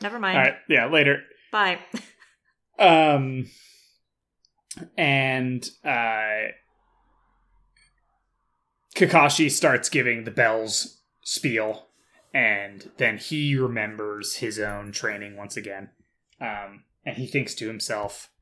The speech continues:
Speaker 2: uh, that Minato didn't notice that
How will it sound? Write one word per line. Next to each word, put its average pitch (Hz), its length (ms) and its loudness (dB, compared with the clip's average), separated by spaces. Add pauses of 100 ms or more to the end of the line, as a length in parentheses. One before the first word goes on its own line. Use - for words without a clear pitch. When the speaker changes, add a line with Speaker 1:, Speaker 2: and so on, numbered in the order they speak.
(420)
Speaker 2:
uh, 101 400 -8 (760)
that 117 140 -12
Minato 113 760 0 (160)
didn't 131 360 -4
notice 107 800 -4 (360)
that 107 320 -4